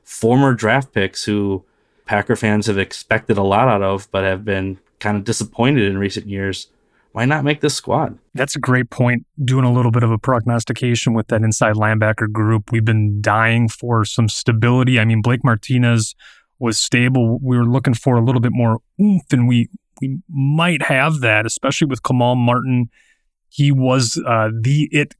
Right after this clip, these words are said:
Speaker 2: guy at training
Speaker 1: Mm-hmm.
Speaker 2: camp last year, uh, after the Packers spent a fifth round pick on him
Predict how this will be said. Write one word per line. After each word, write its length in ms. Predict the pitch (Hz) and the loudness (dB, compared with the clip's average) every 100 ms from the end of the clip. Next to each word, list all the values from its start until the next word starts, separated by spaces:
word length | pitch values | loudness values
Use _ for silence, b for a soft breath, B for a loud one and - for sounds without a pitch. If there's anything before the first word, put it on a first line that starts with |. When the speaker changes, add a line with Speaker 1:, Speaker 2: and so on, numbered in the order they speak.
| 127 | -4
Speaker 2:
guy 500 | 117 123 127 120 107 _ _ _ - | 0 2 2 2 -2 _ _ _ -6
at 180 | 123 113 | -4 0
training 300 | 123 196 - | 0 0 0
Speaker 1:
Mm-hmm. 60 | |
Speaker 2:
camp 240 | 113 101 110 | 0 -2 0
last 440 | 110 107 107 - | 0 0 -2 -4
year, 420 | 123 113 110 110 113 - 123 | 0 2 2 2 -2 -8 -10
uh, 160 | 113 123 | -8 -6
after 180 | 110 127 | -6 -6
the 60 | |
Packers 360 | - - - - | -4 -8 -8 -10
spent 240 | 127 117 | -8 -8
a 40 | 120 | -6
fifth 240 | 127 - | -8 -8
round 240 | 127 123 - | -10 -10 -8
pick 200 | - 123 | -8 -2
on 140 | 117 | 0
him 280 | 120 117 | 2 2